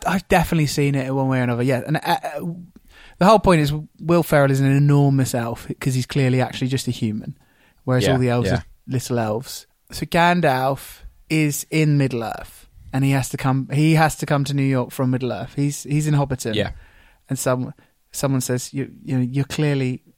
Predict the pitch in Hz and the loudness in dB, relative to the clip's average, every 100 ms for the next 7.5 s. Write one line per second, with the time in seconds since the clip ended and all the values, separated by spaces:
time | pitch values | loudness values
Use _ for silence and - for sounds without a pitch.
0 | - 131 131 123 120 113 120 123 117 110 | -6 -6 -4 -6 -4 -8 -8 -8 -4 -2
1 | 127 95 98 98 90 - _ _ - 170 | 0 2 2 0 -2 -6 _ _ -2 2
2 | 156 170 - - - - - 175 - 214 | 2 2 0 -6 -14 -18 -2 -2 2 2
3 | 214 180 143 131 147 131 117 - _ - | 2 2 2 2 0 -2 -6 -10 _ -6
4 | 113 98 110 262 - 240 254 262 254 - | -2 -2 0 0 2 0 4 6 6 6
5 | 233 165 185 190 180 175 _ _ _ - | 4 4 4 4 4 2 _ _ _ -2
6 | 180 170 165 160 160 156 151 165 160 151 | 0 2 2 4 4 2 0 -2 0 0
7 | 147 160 160 156 | -2 -2 0 0